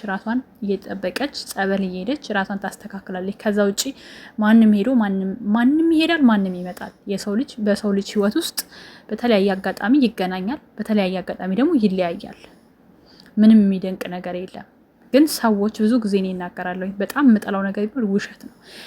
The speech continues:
እውነትን ተናግሮ መሸበት ማደር ይላል የሀገሬ ሰው ሲተርት ራሱ ማለት ነው። እና እውነቱን ተናግራችሁ ማንኛውንም ሰው ቅረቡ። ይሄ ነገር የሚያስተምረው ያንን ነው።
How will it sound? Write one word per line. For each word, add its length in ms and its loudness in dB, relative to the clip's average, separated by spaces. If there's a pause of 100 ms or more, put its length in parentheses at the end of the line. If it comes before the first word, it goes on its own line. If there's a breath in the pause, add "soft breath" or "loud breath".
(140 loud breath)
እውነትን 400 4
ተናግሮ 400 0
መሸበት 520 -2
ማደር 300 -8
ይላል 220 -10
የሀገሬ 360 -10
ሰው 160 -16
ሲተርት 480 -12
ራሱ 300 -14
ማለት 220 -10
ነው። 100 -14
እና 160 -4
እውነቱን 420 4
ተናግራችሁ 600 -8 (380 loud breath)
ማንኛውንም 540 2
ሰው 220 -8
ቅረቡ። 320 -4
ይሄ 180 -8
ነገር 240 -4
የሚያስተምረው 580 0
ያንን 280 -4
ነው። 100 -16